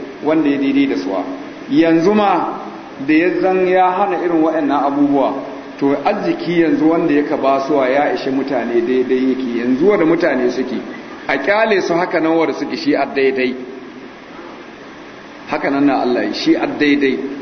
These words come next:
Don haka Allah ya ce, "Walau basadallahu rizqa li ibadihi jami'an", da Allah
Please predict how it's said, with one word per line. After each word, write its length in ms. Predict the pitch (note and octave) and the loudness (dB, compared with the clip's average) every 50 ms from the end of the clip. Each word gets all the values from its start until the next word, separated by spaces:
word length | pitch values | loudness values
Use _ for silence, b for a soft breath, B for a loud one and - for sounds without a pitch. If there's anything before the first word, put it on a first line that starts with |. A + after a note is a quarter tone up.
| - - - A#2 | -12 -12 -6 -2
Don 140 | C3+ D3+ D#3+ | 0 0 0
haka 280 | E3+ E3+ E3+ E3+ - - | 0 0 0 0 0 2
Allah 380 | E3+ F#3 F#3 F#3 F3 E3 D3+ C#3+ | 4 4 4 4 4 4 2 0
ya 140 | C#3+ C#3+ C#3+ | 0 -2 -4
ce, 240 | - - - A#3+ - - A#2 - - - - - - - - - - - - - - A#2+ | -6 -8 -8 -8 -8 -8 -12 -14 -16 -16 -18 -18 -18 -18 -18 -18 -18 -18 -18 -10 -4 0
"Walau 320 | C3 C#3+ D3 E3+ G3+ A3 | 0 2 2 2 2 2
basadallahu 760 | - F#3 - - F#3+ E3+ E3+ D#3 D3+ D#3 D#3+ E3+ E3+ D#3+ D#3 | 0 0 0 -2 -2 0 2 2 4 4 4 4 2 2 2
rizqa 300 | D3 D3 D#3+ D3+ D#3 D#3 | 2 2 0 2 0 0
li 160 | D3 D3 C#3+ C3+ | 0 0 -2 0
ibadihi 480 | B2 C#3 D3 D3+ D3 C#3 C3 C3 D3 C#3+ | 0 2 2 2 0 0 0 0 2 2
jami'an", 500 | C#3 C#3 B2 B2+ B2+ B2+ C3+ B2 A#2+ A#2+ | 2 0 0 0 0 0 0 0 0 0
da 180 | A#2 B2+ C3 - D3+ | 0 0 0 2 2
Allah 300 | E3+ F#3+ G3+ F#3+ F3+ | 2 2 2 2 2